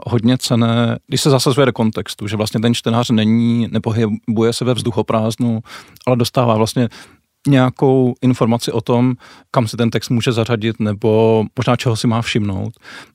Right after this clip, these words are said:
Jak vlastně běžně vznikají tyhle ty kurátorské komentáře nebo, nebo ty vysvětlující texty? Je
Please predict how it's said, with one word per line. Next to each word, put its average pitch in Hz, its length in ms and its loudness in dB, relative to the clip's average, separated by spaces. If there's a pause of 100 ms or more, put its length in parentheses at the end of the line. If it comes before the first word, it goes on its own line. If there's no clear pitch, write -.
(120)
Jak 139 180 0
vlastně 156 240 0
běžně 117 380 2
vznikají 113 420 -2
tyhle 117 240 0
ty 117 360 -2
kurátorské 113 840 -4 (200)
komentáře 110 640 0
nebo, 110 280 0
nebo 110 200 -2
ty 113 120 -4
vysvětlující 107 580 -4
texty? - 360 -8
Je 107 100 -4